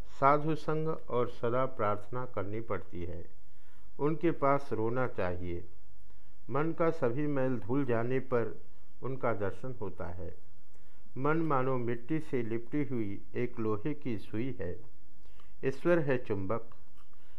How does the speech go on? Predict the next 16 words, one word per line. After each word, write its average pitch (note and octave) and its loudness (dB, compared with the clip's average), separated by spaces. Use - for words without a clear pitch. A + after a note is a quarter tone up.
मिट्टी D#3 0
रहते F3 2
चुंबक C#3+ 0
के D#3 0
साथ D3 0
संयोग B2 0
नहीं A2+ 0
होता। F2+ 0
रोते D3+ 2
रोते C#3+ 2
सुई C#3 0
की C#3 -2
मिट्टी A#2+ 0
धुल G#2+ 0
जाती B2 0
है। C#3+ 0